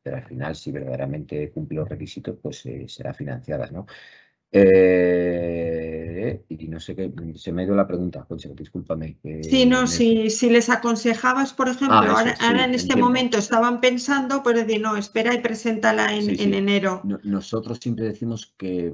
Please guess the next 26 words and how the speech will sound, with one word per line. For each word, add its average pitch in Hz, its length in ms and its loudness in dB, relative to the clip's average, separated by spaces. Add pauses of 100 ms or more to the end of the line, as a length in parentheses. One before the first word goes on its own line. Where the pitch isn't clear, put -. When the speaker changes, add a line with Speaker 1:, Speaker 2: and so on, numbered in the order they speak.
(120)
Speaker 1:
el 87 160 -8
me-, 87 140 -4
el 90 260 -6
mejor 87 320 -4
escenario 113 560 -2
es 110 260 -4
una 87 260 -6
vez 95 140 -6
hayan 101 200 0
cerrado 98 260 4
el 90 80 4
ejercicio 80 600 -4
del, 71 960 -6 (340)
del 73 140 -6
año 82 140 -2
anterior, 110 440 4 (100)
es 80 100 -8
decir, 80 380 -8 (560)
primer 82 240 -8
trimestre 85 440 -4
de, 80 220 0
del 78 160 -4
e-, 76 220 -8
del 73 240 -8
ejercicio 131 320 -8
presente 120 500 -2